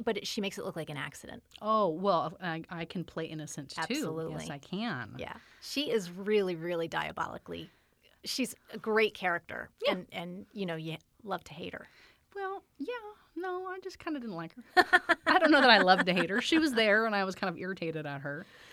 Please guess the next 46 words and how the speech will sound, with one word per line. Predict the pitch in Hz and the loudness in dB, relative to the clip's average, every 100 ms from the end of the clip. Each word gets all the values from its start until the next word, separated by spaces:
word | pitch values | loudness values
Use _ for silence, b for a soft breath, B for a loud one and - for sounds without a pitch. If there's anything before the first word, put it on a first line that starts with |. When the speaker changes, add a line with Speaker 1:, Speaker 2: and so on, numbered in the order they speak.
| B - | B -2
Speaker 1:
So | 285 285 | 0 0
a | 285 | -4
couple | - 302 320 | -2 -2 -2
of | 302 | -4
things | 285 254 - | 0 -2 0
that, | 226 - - _ | -4 -4 -14 _
um, | 226 208 190 202 247 _ _ - | -8 -6 -6 -8 -14 _ _ -6
even | 240 254 | -2 0
the | 233 | -2
f-, | - - | -4 -14
the | 214 208 | -10 -4
very | 214 240 | -2 -2
first | - 220 214 - | -4 -6 -6 -8
time | - 190 180 180 - - | -8 -6 -6 -8 -10 -10
I | 180 175 190 - - | -8 -8 -10 -14 -6
read | 202 185 | -6 -4
the | |
book, | - - | -10 -6
'cause | 214 | -4
I | 196 | -2
have | 233 214 | -2 4
read | 214 190 | 4 4
it, | 190 - _ _ _ 214 | 0 -4 _ _ _ -6
and | 190 180 | -4 -4
I've | 180 | -6
listened | 180 - - | -10 -10 -12
to | - | -14
it. | - - | -14 -4
Speaker 2:
Whoa! | 349 359 339 320 285 247 | 8 12 12 12 10 8
Speaker 1:
I | |
know, | 220 170 156 | 8 6 4
both | 127 233 233 | 4 2 2
of | 202 | -4
those | 170 339 | -6 2
crazy | 311 | 4
Speaker 2:
Whoa, | 269 190 165 | 6 4 2
Speaker 1:
things. | 196 | 4
Speaker 2:
that's | 202 | 4
how | 247 233 | 4 0
I | 208 | -2
can | 208 | -4
tell | 190 | -4
you | 180 160 | -4 -6
really | 160 151 | -6 -6
liked | 175 240 | -8 -10
it. | - | -14